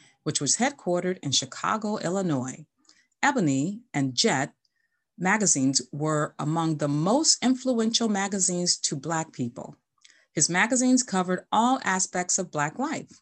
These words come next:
including weddings, business news, celebrities, civil rights, and more.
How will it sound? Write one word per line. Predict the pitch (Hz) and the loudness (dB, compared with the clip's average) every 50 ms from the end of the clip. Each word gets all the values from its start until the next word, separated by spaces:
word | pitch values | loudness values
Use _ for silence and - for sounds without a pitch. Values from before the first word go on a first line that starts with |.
| _ _ - | _ _ -4
including | 165 151 - - 165 151 147 143 135 131 123 | -4 -4 -2 -2 -2 0 2 2 0 0 -2
weddings, | 131 127 127 143 160 208 254 294 285 - - _ _ _ _ _ _ _ | -2 -2 -2 -2 0 0 0 0 -2 -4 -8 _ _ _ _ _ _ _
business | - 156 151 - - 196 202 - | -4 0 0 0 0 0 0 4
news, | 233 226 233 247 262 285 285 - - - | 6 6 6 6 4 2 0 -2 -2 0
celebrities, | - - - 143 143 147 151 156 190 202 233 240 254 254 - - - - - - _ - | 0 0 0 0 0 -2 -2 -2 -2 -2 0 0 0 -2 -4 -4 -6 -12 -20 -20 _ -4
civil | - - - - - 277 339 254 | 0 2 2 2 2 0 -2 -2
rights, | 185 165 160 175 185 - - - _ _ - | -2 -2 -2 -2 -2 -2 -4 -4 _ _ -4
and | 175 180 175 | -2 0 2
more. | 160 151 135 123 120 - - 151 | 2 2 0 0 -2 -6 -10 -14